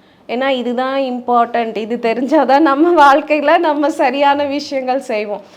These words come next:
இங்க யாரும் பயப்பட தேவையில்லை. "ஐயோ, இப்படி சொல்றீங்களே, நாங்க பயப்படணுமா?" வேண்டாம், பயம் தேவையில்லை. நீங்க சரியா இருங்க, அவ்வளவுதான்.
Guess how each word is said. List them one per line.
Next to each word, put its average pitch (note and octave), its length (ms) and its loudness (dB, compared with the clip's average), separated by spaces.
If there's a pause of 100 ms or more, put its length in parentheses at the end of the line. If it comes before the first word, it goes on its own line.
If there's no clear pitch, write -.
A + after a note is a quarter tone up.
(160)
இங்க D#4+ 180 0
யாரும் E4+ 380 4
பயப்பட D4 420 4
தேவையில்லை. F#3 520 -2 (1600)
"ஐயோ, C#4 360 0
இப்படி C4 320 0
சொல்றீங்களே, C4+ 500 0
நாங்க G#3 380 -2
பயப்படணுமா?" G#3+ 600 -4 (420)
வேண்டாம், C4+ 500 -2 (240)
பயம் D4+ 420 2
தேவையில்லை. E3+ 520 -2 (960)
நீங்க G4 360 0
சரியா D#4 460 4
இருங்க, G3 260 0
அவ்வளவுதான். A3+ 640 0